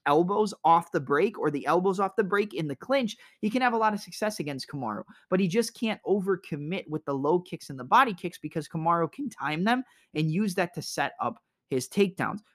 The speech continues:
He also has to respect the power in the hands of Kamaru, because I know people are gonna say Leon was hurt in that last fight. You know, he was getting rocked, he was getting punched, he was getting hit hard. Even the shots when Kamaru was really winding up and throwing big shots and pushing Leon against the cage,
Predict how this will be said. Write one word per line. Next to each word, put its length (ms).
He 120
also 420
has 200
to 80
respect 500
the 100
power 480
in 140
the 60
hands 360
of 120
Kamaru, 440
because 240
I 80
know 140
people 240
are 60
gonna 140
say 220
Leon 320
was 140
hurt 240
in 100
that 180
last 340
fight. 240
You 80
know, 100
he 100
was 140
getting 240
rocked, 420
he 80
was 120
getting 260
punched, 440
he 60
was 140
getting 180
hit 360
hard. 440
Even 300
the 80
shots 420
when 160
Kamaru 480
was 200
really 400
winding 560
up 220
and 140
throwing 380
big 180
shots 380
and 100
pushing 400
Leon 240
against 300
the 60
cage, 360